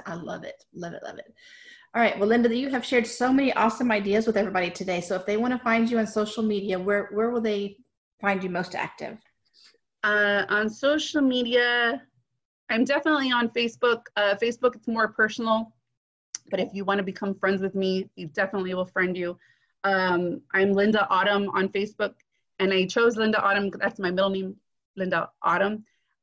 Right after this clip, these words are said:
Speaker 2: I
Speaker 1: Okay.
Speaker 2: leave out my last name 'cause my la-, my name is very common, Linda Martinez, especially down here where I live. And, uh, the kids find me very quickly.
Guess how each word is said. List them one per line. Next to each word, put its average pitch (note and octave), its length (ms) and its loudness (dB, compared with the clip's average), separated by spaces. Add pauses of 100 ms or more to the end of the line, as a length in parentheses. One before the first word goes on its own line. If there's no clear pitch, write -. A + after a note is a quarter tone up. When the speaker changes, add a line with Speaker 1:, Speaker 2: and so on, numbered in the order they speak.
Speaker 2:
I F#3+ 200 2
Speaker 1:
Okay. F#3 120 -4
Speaker 2:
leave A3 240 2
out G3 180 2
my C4 120 0
last A3 320 0
name A3+ 160 -4
'cause B3+ 180 -6
my C#4+ 140 2
la-, D4 260 -4
my G3+ 180 0
name G3+ 280 0
is A3 180 -8 (100)
very F3+ 240 2
common, F#3+ 440 -2
Linda F#3+ 240 0
Martinez, F#3+ 640 -4 (440)
especially G3 440 -4
down F#3 200 0
here G3 140 2
where F3 140 2
I F#3 140 4
live. F#3 260 2 (680)
And, F#3+ 340 4
uh, E3+ 160 4
the F#3 100 0
kids G#3+ 280 -2
find A#3+ 280 0
me C4 100 6
very A3 260 2
quickly. G3+ 680 -4